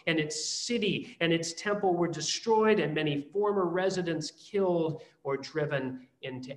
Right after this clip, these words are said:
exile. And for years, those who survived asked the question,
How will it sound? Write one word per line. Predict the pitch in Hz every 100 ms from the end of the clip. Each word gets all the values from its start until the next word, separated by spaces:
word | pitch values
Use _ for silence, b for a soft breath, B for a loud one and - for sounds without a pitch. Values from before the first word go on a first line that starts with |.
| -
exile. | 147 - - 131 117 110 107 104 101 104 123
And | 123 123 -
for | 135
years, | 131 147 202 196 139 117 113
those | 151 170 180 175 -
who | 175
survived | - 170 151 160 175 175 156 139 -
asked | 143 160 165 - -
the | 147 - -
question, | 147 147 - 143 123